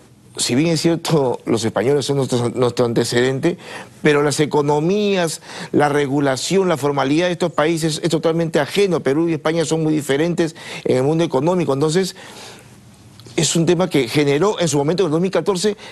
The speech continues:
que la norma no se pudiera aplicar, que se suspendiera. Y estuvo suspendida muchos años, justamente porque se comienzan a traer modelos que no son malos,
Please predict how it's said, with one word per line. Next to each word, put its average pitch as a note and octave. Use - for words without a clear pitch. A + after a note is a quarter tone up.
que C#3
la C3
norma F3
no F#3
se F3+
pudiera F3
aplicar, E3+
que C#3+
se C3+
suspendiera. C#3+
Y -
estuvo F3+
suspendida E3+
muchos F#3+
años, F#3
justamente F3+
porque C#3
se C#3
comienzan F#3
a E3
traer E3
modelos C#3
que C#3+
no F#3
son G3
malos, B2+